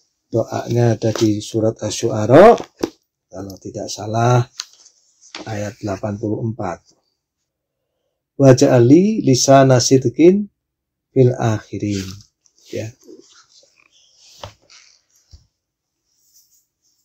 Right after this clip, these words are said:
"Jadikan bagiku lisana sidqin fil akhirin." Kalau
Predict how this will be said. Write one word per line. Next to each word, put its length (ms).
"Jadikan 580
bagiku 1200
lisana 480
sidqin 560
fil 160
akhirin." 720
Kalau 240